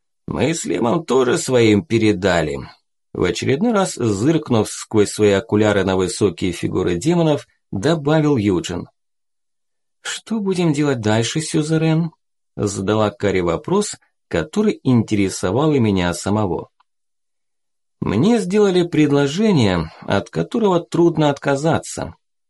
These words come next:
указал я на по-прежнему сияющий портал перехода. «Только там я могу узнать ответы на мои вопросы,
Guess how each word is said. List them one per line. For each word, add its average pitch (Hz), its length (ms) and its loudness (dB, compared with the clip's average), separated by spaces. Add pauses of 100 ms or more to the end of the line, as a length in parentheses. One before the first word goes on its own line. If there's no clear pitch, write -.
указал 196 560 -2
я 190 180 0
на 151 120 0
по-прежнему 131 720 0
сияющий 110 760 0
портал 98 540 -2
перехода. 98 680 -2 (640)
«Только 95 420 0
там 131 360 0
я 101 280 0
могу 95 400 0
узнать 107 500 0
ответы 110 480 -2
на 104 140 2
мои 98 220 2
вопросы, 107 720 -2